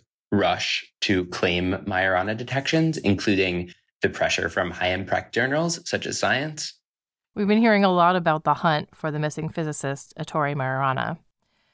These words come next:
Speaker 2: One of the things that came up in your interviews, though, was that, you know, basically Charlie Marcus has this opposition to calling this a hunt for Majoranas. Why shouldn't we be calling this a hunt?
Speaker 1: Charlie's point here was that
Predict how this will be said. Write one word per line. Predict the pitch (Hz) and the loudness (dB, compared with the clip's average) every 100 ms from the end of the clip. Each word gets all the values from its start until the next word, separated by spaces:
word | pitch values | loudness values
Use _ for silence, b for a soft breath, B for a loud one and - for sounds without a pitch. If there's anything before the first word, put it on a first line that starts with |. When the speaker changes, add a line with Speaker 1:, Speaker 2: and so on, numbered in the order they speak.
| _ - | _ 0
Speaker 2:
One | 202 | 2
of | 208 | 4
the | |
things | 202 196 | 4 2
that | 185 175 | 2 0
came | 190 | 0
up | 175 | 0
in | 170 | 0
your | 165 | 0
interviews, | 185 220 208 165 | 2 4 2 2
though, | 160 160 | 2 2
was | 165 | 2
that, | 170 165 - - - | 2 2 0 -8 -2
you | |
know, | 190 - | 0 2
basically | 214 220 202 190 170 | 2 2 0 -2 -2
Charlie | - 185 180 | -2 0 4
Marcus | 175 190 156 - | 4 4 -2 -4
has | 170 | -6
this | 165 - - | -6 -4 -4
opposition | 165 160 170 160 220 233 320 - b b b | -2 -4 -4 -4 -4 -4 -6 -14 b b b
to | - | -12
calling | 208 185 175 175 | 2 4 4 2
this | 170 | 0
a | 160 | -4
hunt | - 170 160 - | -2 0 0 -2
for | - | -4
Majoranas. | 160 147 131 151 170 117 - - - _ b b b b b - | 0 0 0 2 2 2 -4 -10 -18 _ b b b b b -6
Why | 185 202 | 2 2
shouldn't | 240 254 226 202 | 2 0 2 4
we | 190 | 2
be | 175 | 0
calling | - 165 170 160 151 | 0 2 2 0 -2
this | 95 - - | -6 -8 -8
a | - | -6
hunt? | - - - - - _ _ _ _ - | -4 -4 -8 -18 -20 _ _ _ _ -2
Speaker 1:
Charlie's | 123 123 139 135 | 2 4 2 0
point | 110 101 98 | -2 -2 0
here | 98 95 | 0 0
was | - 90 | -2 -4
that | - 80 - | 2 2 0